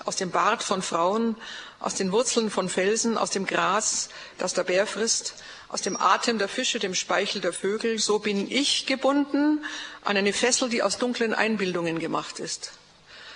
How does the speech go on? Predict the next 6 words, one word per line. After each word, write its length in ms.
Aus 180
ängstigenden 640
Träumen, 420
aus 180
unruhigen 520
Gedanken, 600